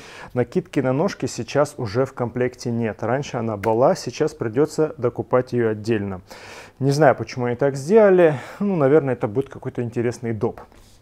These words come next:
В общем, ладно, а, давайте изучим её. Сейчас начнём с люлечки,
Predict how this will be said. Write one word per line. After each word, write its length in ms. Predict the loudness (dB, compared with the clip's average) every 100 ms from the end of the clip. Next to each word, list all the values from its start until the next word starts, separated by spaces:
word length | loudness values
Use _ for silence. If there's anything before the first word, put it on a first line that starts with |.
| _ _ _ _ -14 -12 -12 -18 2
В 60 | 8
общем, 280 | 8 8 8
ладно, 360 | 10 10 4 -6 -4
а, 160 | -2 4
давайте 520 | 8 8 6 4 -4 -2
изучим 540 | -2 0 -2 -2 -2
её. 180 | 2 2
Сейчас 460 | 0 -6 -4 -4 -4
начнём 340 | -6 -4 -6
с 100 | -4
люлечки, 600 | 0 2 2 0 -2 -2